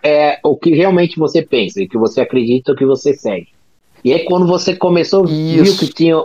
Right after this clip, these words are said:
Speaker 1: começou a ter um alcance grande, você falou, "Opa, tá aí alguma coisa que eu represento."
Speaker 2: Exato.
Speaker 1: Aí agora veio o lado político.
Speaker 2: Exato.
Speaker 1: Mesmo
Speaker 2: Exatamente, isso aí a gente pode até falar.
Speaker 1: mesmo colocando tudo na
Speaker 2: Perdão.
Speaker 1: página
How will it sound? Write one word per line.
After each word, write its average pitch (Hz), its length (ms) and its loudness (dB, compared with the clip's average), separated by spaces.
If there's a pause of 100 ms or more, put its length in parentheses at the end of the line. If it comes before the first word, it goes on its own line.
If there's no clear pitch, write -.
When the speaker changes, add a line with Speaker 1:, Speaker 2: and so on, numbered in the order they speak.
(320)
Speaker 1:
começou 156 420 0
a 165 40 -6
ter 165 100 0
um 147 80 2
alcance 143 500 -2
grande, 156 380 0
você - 180 -4
falou, 131 220 0
"Opa, 143 420 -2 (560)
tá 113 100 0
aí 117 160 4
alguma 123 340 0
coisa 131 300 0
que 156 80 0
eu 147 60 2
represento." 135 800 0
Speaker 2:
Exato. 143 400 -10
Speaker 1:
Aí 123 220 2
agora 131 400 2
veio 147 180 2
o - 20 2
lado 147 240 -2
político. 127 480 -2
Speaker 2:
Exato. 135 420 -14 (2000)
Speaker 1:
Mesmo 285 680 2
Speaker 2:
Exatamente, 143 420 -6
isso 151 180 -6
aí 190 140 2
a 220 60 4
gente 196 160 -6
pode 185 240 -2
até 196 40 -8
falar. - 260 -14 (300)
Speaker 1:
mesmo 190 580 2
colocando 196 520 0
tudo 233 220 0
na 185 160 2
Speaker 2:
Perdão. - 0 -
Speaker 1:
página 196 600 0